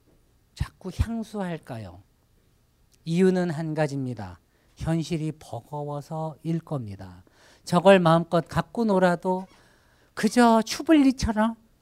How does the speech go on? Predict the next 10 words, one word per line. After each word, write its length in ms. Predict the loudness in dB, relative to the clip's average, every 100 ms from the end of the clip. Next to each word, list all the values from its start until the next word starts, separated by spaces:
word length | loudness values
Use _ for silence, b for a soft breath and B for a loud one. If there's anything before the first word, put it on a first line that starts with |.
| 2
이래도 340 | 8 8 8
사랑받았던 920 | 0 0 2 2 2 0 -4 0 -2
그 120 | 0
시절이 440 | -4 -2 -2 0 0
그리울 460 | -2 -4 -2 -2
수도 380 | -4 -10 -6 -4
있었을 580 | -4 -6 -16 -18 -16 -18
것이고, 520 | -16 -18 -18 -20 -20 _ _ _ _ B B B
세상은 500 | 6 8 8 6 4
끊임없이 800 | 2 2 4 4 2 -4 -4 -4